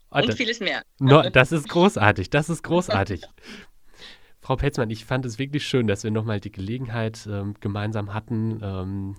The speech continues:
Speaker 1: in die Retrospektive zu gehen, äh, von unserer gemeinsamen Live-, Live-Shopping-Session. Ähm, bedanke mich ganz, ganz herzlich. Ähm, es ist, macht wirklich gute Laune, mit Ihnen zu sprechen. Und, äh, das auf dem Freitagmorgen ist, äh,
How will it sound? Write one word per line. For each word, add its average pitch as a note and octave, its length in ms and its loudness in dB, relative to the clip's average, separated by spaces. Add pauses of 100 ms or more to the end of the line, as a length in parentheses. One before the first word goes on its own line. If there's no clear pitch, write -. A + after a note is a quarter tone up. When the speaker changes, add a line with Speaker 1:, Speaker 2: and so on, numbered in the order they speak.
Speaker 1:
in G#2 120 -6
die G2+ 100 -6
Retrospektive A2 880 -8
zu B2+ 160 -8
gehen, A#2 320 -2 (320)
äh, G2+ 180 -4
von G2+ 260 -6
unserer G2 260 -6
gemeinsamen G2 520 -4
Live-, F#2+ 420 -6
Live-Shopping-Session. - 1600 -10 (800)
Ähm, G2+ 460 -2 (340)
bedanke B2 380 -2
mich A2 180 -4
ganz, C3+ 240 -2
ganz A2 240 0
herzlich. C#3 560 -2 (380)
Ähm, G#2+ 340 0
es A#2 180 -6
ist, A2 140 -6 (260)
macht A#2 320 0
wirklich C3+ 340 0
gute C#3+ 240 2
Laune, B2 320 4
mit A2+ 180 -2
Ihnen A#2 180 0
zu - 140 -6
sprechen. A2+ 500 -2 (420)
Und, G#2+ 460 -4
äh, G#2 180 0
das A#2 240 -4
auf A2+ 100 -6
dem A#2 120 -6
Freitagmorgen A2 680 -2
ist, G2+ 260 -8
äh, G2+ 260 -2